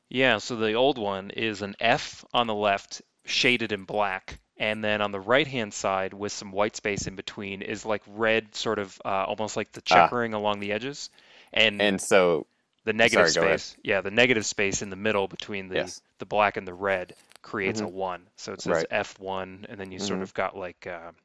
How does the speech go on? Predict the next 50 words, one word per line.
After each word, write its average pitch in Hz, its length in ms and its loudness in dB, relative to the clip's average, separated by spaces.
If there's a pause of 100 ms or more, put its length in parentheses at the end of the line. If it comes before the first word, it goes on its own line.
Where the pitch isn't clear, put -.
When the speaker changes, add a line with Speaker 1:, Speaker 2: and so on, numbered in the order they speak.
(1700)
Speaker 1:
oh, 117 300 4
what, 123 300 -4
the 139 80 0
curbing 101 420 0
on 92 120 -8
a 90 40 -8
racetrack. 90 500 -8
That's 95 200 -16
what - 100 -20
that - 160 -16
is. - 300 -14
Speaker 2:
Mm-hmm, 92 260 -8 (260)
mm-hmm. 92 180 -8 (300)
Speaker 1:
So 131 160 -4
then 113 220 -2
the 107 100 0
new 160 160 6
one 104 220 0
Speaker 2:
Yeah, 98 300 6
that's 90 200 -2
right. 87 140 0 (840)
Speaker 1:
the 113 80 -6
new 135 160 0
one 131 320 4
is, 117 640 -2 (300)
the 113 260 -4
F 135 380 0 (160)
looks 123 360 -6
like 113 280 2 (320)
a 107 80 -6
racetrack. 107 600 0
It's, - 280 -12
it's 107 200 -8
like 101 120 -4
Speaker 2:
Mm-hmm. 104 380 -8
Speaker 1:
a 123 40 -10
curve 113 360 -2
in 107 80 -4
a 104 60 -2
racetrack, 107 560 -2
and 107 120 -4
then 104 100 -4
the 98 100 -4
one 104 320 0
is 98 140 -6
just - 200 -6
sort 101 180 -4
of 98 120 -6
a 92 120 -6
matte, 95 500 -6